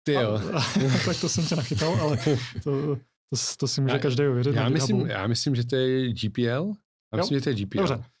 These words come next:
Speaker 2: Eh, ale je to ta, eh, licence, eh, že můžeš v podstatě všechno vzít, eh,
Speaker 1: Ne-,
Speaker 2: prodávat
Speaker 1: ne-,
Speaker 2: to
Speaker 1: nesmíš,
Speaker 2: sám.
Speaker 1: nesmíš
Speaker 2: Nes-
Speaker 1: to, nesmíš to uzavřít.
Speaker 2: Nesmíš to uzavřít, eh, a nesmíš používat jako jméno Trezor, že jo?
Speaker 1: Jo.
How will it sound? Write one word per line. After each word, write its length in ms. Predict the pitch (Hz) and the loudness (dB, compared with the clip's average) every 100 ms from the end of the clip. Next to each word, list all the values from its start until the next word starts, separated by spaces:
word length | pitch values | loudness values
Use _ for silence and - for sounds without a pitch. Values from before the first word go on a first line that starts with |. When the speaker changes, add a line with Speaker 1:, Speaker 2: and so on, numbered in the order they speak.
| - - - | -16 -16 -4
Speaker 2:
Eh, 40 | |
ale 260 | 143 143 165 | -2 0 2
je 80 | 170 | 2
to 120 | 180 | 0
ta, 220 | 175 175 | 2 2
eh, 260 | 165 156 156 | 2 2 2
licence, 440 | 151 - 160 - 160 170 165 139 139 139 147 | 0 0 -2 0 0 2 2 2 2 2 0
eh, 40 | |
že 220 | 127 147 135 - - | 0 0 -2 -8 -4
můžeš 440 | 143 143 139 - | 0 2 0 -2
v 320 | - - - | -6 -10 -16
podstatě 240 | - - 131 | -6 -4 -2
všechno 240 | 117 139 | -2 0
vzít, 360 | 139 113 131 120 - _ _ - | 0 2 0 -2 -10 _ _ -4
eh, 600 | 127 123 123 120 120 120 123 - | -2 0 2 2 2 0 -4 -2
Speaker 1:
Ne-, 100 | 151 | 0
Speaker 2:
prodávat 340 | 135 135 131 | 2 2 2
Speaker 1:
ne-, 40 | 135 | 2
Speaker 2:
to 60 | |
Speaker 1:
nesmíš, 240 | 143 175 123 | 0 2 0
Speaker 2:
sám. 220 | 120 127 | 0 0
Speaker 1:
nesmíš 260 | 151 151 147 | 0 0 0
Speaker 2:
Nes- 80 | 151 | -2
Speaker 1:
to, 60 | 139 | -2
nesmíš 300 | 143 180 135 | -2 -2 0
to 80 | |
uzavřít. 340 | 123 98 90 98 - - _ _ _ _ | 0 0 -4 -8 -14 -20 _ _ _ _
Speaker 2:
Nesmíš 280 | 156 - 151 | -2 0 0
to 100 | 156 | 0
uzavřít, 560 | 139 143 131 190 196 - | 0 0 0 -2 -2 -4
eh, 20 | 160 131 131 131 - | 0 0 2 0 0
a 440 | 143 131 127 131 | 0 2 2 2
nesmíš 280 | 131 120 131 | 0 -2 -4
používat 320 | - 120 123 | -2 -2 -2
jako 160 | 120 123 | -2 0
jméno 300 | 123 117 110 | 0 2 0
Trezor, 340 | 110 107 107 | -2 -4 -4
že 100 | 101 | -6
jo? 100 | 104 98 | -6 -8
Speaker 1:
Jo. 60 | _ | _